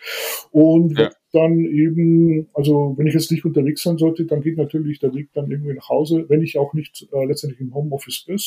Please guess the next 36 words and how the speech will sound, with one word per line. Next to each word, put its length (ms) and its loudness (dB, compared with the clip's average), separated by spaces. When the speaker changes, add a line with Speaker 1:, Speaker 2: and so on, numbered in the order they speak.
Speaker 1:
und 200 -6
dann, 400 -4
äh, 180 -4
freue 240 -2
ich 60 -14
mich 140 -12
auch 160 -6
auf 160 0
meine 180 -8
Frau 360 -4
und 120 -12
dann 100 -12
unternehmen 440 -4
wir 140 -4
auch 100 -8
was 180 -6
zusammen. 600 -2
Wenn's 240 -2
die 80 4
Speaker 2:
Mhm. 80 -2
Speaker 1:
Zahl 200 2
noch 180 -2
zulegt, 580 2
äh, 160 -4
Freunde, 500 -2
Theater, 640 -4
Speaker 2:
Mhm. 240 -4
Speaker 1:
die 60 0
Leidenschaften 600 -2
sind 220 -6
da 260 0
geschafft 320 -10
oder 120 0
ich 80 -6
bekoche 400 0
sie. 260 -6